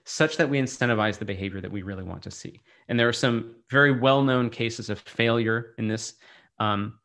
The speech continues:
this is a research project from Open A I where they tried to train a boat, uh, to win this boat racing game. But it turns out there was a little harbor where you could just kind of drive in circles forever and accumulate these tiny little power-up points.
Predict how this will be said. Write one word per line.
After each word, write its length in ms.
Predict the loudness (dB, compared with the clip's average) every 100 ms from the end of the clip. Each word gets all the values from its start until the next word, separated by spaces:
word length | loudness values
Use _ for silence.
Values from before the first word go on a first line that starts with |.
| _ _ _ _ _
this 180 | -2 -2
is 120 | 0
a 40 | 0
research 400 | 0 0 -4 0
project 380 | 0 0 -4 -8
from 140 | -14
Open 220 | -12 -12 -12
A 120 | -10
I 280 | -10 -10 -12
where 140 | -14
they 100 | -14
tried 280 | -10 -10 -10
to 80 | -12
train 340 | -12 -8 -6
a 80 | -6 -4
boat, 360 | -2 -2 -4 -18 _ _ _ _ -6
uh, 280 | -2 0 -2
to 160 | -6 -6
win 200 | -4 -4
this 160 | -6
boat 240 | -8 -8 -6
racing 380 | -8 -6 -10 -10
game. 380 | -10 -10 -14 _ _ _ _ _ _ -8
But 400 | 0 2 0 -4
it 140 | -8
turns 300 | -4 -2 2
out 180 | 0 0
there 80 | -6
was 120 | -6
a 40 |
little 200 | -4 -4
harbor 680 | -2 0 0 0 -4 -6 -2
where 120 | 2
you 140 | 2 2
could 180 | -2
just 220 | -2 -6 0
kind 160 | 2
of 160 | 2 2
drive 360 | 4 6 4
in 60 | 2
circles 460 | 0 0 0 -4 -2
forever 400 | 2 2 2 -2
and 120 | -2
accumulate 580 | -4 0 2 4 4 2
these 180 | -2 -6
tiny 260 | -2 -2 0
little 200 | -2 -2
power-up 500 | 2 4 4 0 -4
points. 400 | -10 -8 -16